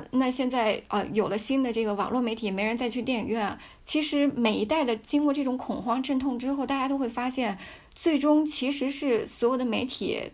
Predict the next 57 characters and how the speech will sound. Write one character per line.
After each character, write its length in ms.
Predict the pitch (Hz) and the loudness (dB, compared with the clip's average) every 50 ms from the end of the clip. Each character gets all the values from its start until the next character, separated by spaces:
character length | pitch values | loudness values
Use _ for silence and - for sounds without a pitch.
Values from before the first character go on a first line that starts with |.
| _ _ _ - | _ _ _ -6
它 140 | - 285 | -4 -2
是 160 | 269 269 247 247 | 0 -2 -2 -4
重 300 | - - - 208 196 240 | -6 -6 -6 -4 -2 0
新 180 | 302 294 294 | 2 2 2
调 220 | 285 - 208 233 240 | 2 0 -2 -2 -2
整 120 | 277 240 | -2 -4
了 120 | 196 185 | -4 -4
一 80 | - 202 | -4 -4
下 340 | 214 254 226 214 - - - - - - - - - - _ _ | -4 -4 -4 -4 -4 -6 -8 -14 -20 -20 -20 -20 -20 -20 _ _
大 100 | - 277 | 0 0
家 140 | 277 277 277 | 2 2 2
消 220 | 269 - 294 277 294 | 2 2 0 0 0
费 160 | 285 294 277 | 0 0 0
的 240 | 240 220 - - - - | 0 -2 -4 -6 -6 -4
比 220 | - 202 - - | -4 -4 -2 -2
例 220 | - 247 269 254 226 | -2 -2 0 0 -2
和 180 | 214 - 214 | -2 -2 -4
方 260 | 226 - 254 262 285 | -2 0 0 0 0
法， 340 | 285 285 202 185 - - - - - - - - | 0 -2 -2 -4 -6 -8 -10 -16 -20 -20 -20 -14
最 220 | - - - 285 | -6 0 2 4
后 160 | 285 294 285 269 | 4 4 2 0
还 200 | - 202 185 214 | 0 -2 -2 -2
是 140 | 233 269 | 0 -2
一 100 | 262 247 240 | -2 -2 -2
个 360 | 233 233 214 208 - - 277 - | -2 -2 -2 -2 -2 -4 -6 -4
共 200 | - 320 294 262 | 0 2 2 2
生 240 | 262 - 262 254 262 | 2 0 -2 -2 -2
的 100 | 254 220 | -2 -2
关 220 | 220 214 208 208 | -2 -2 -2 0
系， 240 | 220 - 214 202 190 | 0 -2 -2 -4 -4
没 240 | - 190 196 208 247 | -4 -2 0 0 2
有 120 | 269 277 | 4 4
哪 100 | 285 262 | 4 2
一 180 | - - - - | 2 0 -4 -6
个 200 | - - 233 233 | -4 -4 -4 -2
媒 200 | 214 196 185 214 | -2 -4 -4 -6
体 200 | 214 - - 185 | -6 -4 -4 -2
真 200 | 185 - 254 262 | 0 0 0 0
正 120 | 262 254 233 | 0 -2 -2
的 80 | 208 | -4
就 120 | 202 220 220 | -4 -4 -4
是 80 | 208 | -4
说 120 | 208 226 214 | -4 -4 -2
消 280 | 220 - - 233 240 | 0 0 0 0 -2
亡 200 | 233 214 - - | -2 -4 -4 -4
了， 100 | 202 208 180 | -4 -4 -4
彻 200 | - - 285 247 | -4 -2 -2 -2
底 80 | 220 | -2
没 140 | 190 190 202 | -2 -4 -4
有 100 | 220 214 | -4 -4
人 160 | 175 - 180 202 | -4 -6 -6 -6
再 140 | - 233 208 | -6 -6 -6
去 160 | - - 196 | -6 -6 -6
消 220 | - - 226 220 | -4 -4 -4 -4
费 160 | - 247 233 | -4 -4 -4
它 160 | 214 202 190 - | -4 -4 -6 -6
了， 200 | - - - | -8 -8 -10